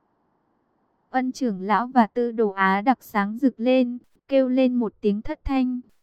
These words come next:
Ngay cả Bố Luân Đặc trưởng lão đứng bên cạnh Dương Lăng cũng chấn động cả người,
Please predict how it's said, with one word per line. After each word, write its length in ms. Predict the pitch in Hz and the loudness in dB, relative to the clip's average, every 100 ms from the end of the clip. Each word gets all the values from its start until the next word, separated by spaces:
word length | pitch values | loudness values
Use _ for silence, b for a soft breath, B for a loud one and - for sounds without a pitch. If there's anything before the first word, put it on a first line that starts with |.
| _ _ | _ _
Ngay 220 | 254 262 254 | -2 0 0
cả 240 | - 202 | 0 0
Bố 220 | 185 196 | 0 -4
Luân 280 | 220 262 247 | 0 0 2
Đặc 160 | 233 - | -2 -2
trưởng 280 | - 220 185 | -4 -4 -2
lão 280 | 208 196 | -2 -2
đứng 280 | 226 208 214 | -2 -4 0
bên 200 | 262 254 | 0 0
cạnh 260 | - 226 180 | -2 -8 -4
Dương 280 | 262 262 254 | -2 -2 0
Lăng 240 | 254 254 | 0 -2
cũng 220 | - 208 | -6 -14
chấn 260 | - 208 214 | -4 -4 -2
động 180 | 247 170 | -4 0
cả 160 | 220 185 | -2 -2
người, 440 | 196 202 190 185 | -2 0 0 -2